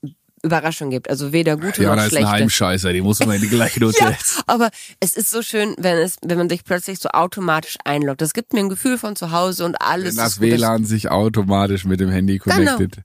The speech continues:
Speaker 1: dann läuft
Speaker 2: Das
Speaker 1: es.
Speaker 2: ist zu Hause.
Speaker 1: Das ist wirklich zu Hause. Und das muss man sich einfach überall einrichten. Und jetzt frage ich mich gerade, ob ihr zu Hause seid oder in den Osterferien. Habt ihr Osterferien? Hat, also, wie lange sind die denn? Sind die in allen Bundesländern anders? Früher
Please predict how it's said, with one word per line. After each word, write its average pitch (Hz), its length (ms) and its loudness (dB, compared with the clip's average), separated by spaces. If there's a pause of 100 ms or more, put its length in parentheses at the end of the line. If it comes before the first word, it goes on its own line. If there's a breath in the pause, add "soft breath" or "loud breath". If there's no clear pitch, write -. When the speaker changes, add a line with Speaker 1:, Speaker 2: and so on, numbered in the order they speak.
Speaker 1:
dann 233 160 0
läuft 202 240 0
Speaker 2:
Das 139 240 2
Speaker 1:
es. - 0 -
Speaker 2:
ist 120 260 -2
zu 120 160 2
Hause. 117 460 4
Speaker 1:
Das 392 180 0
ist - 220 -4
wirklich 370 260 -2
zu 165 140 -6
Hause. 151 300 -2 (500 loud breath)
Und 226 180 0 (240 soft breath)
das 269 260 0
muss 240 160 -2
man 226 160 -2
sich 208 200 -6
einfach 180 260 -2 (100)
überall 214 460 0
einrichten. 143 360 -2
Und 151 80 0
jetzt 220 340 -2
frage 214 320 -2
ich 165 100 -10
mich 170 220 -4
gerade, 160 420 -2 (840 soft breath)
ob - 200 -6
ihr 165 160 2
zu 135 160 -6
Hause 165 160 0
seid 185 260 -2
oder 147 160 0
in 139 140 0
den 110 40 -2
Osterferien. 127 680 -4
Habt - 160 -8
ihr 107 100 0
Osterferien? 240 760 -4 (420)
Hat, 143 240 -4 (120)
also, 135 360 0 (500)
wie 156 140 0
lange 156 200 2
sind 233 220 -2
die 196 60 -2
denn? 131 160 0
Sind 156 160 -2
die 156 40 -6
in 123 60 0
allen 147 300 0
Bundesländern 151 560 -2
anders? 262 320 -2
Früher 302 500 2